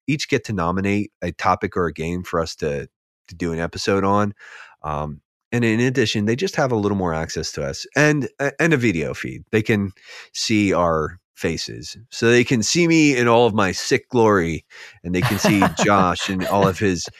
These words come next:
Speaker 1: healthy, youthful vigor. Um, so
Speaker 2: <laughs> Yeah, that too.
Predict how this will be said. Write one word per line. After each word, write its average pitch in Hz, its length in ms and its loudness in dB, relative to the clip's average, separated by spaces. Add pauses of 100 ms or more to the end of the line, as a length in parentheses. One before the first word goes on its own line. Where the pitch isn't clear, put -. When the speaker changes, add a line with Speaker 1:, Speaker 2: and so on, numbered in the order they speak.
Speaker 1:
healthy, 107 500 2 (400)
youthful 104 420 0
vigor. 85 500 -2 (460)
Um, 80 380 -8 (600)
so 82 440 2 (100)
Speaker 2:
<laughs> - 120 -8
Yeah, 135 140 -2 (300)
that 120 260 -4
too. 107 180 -6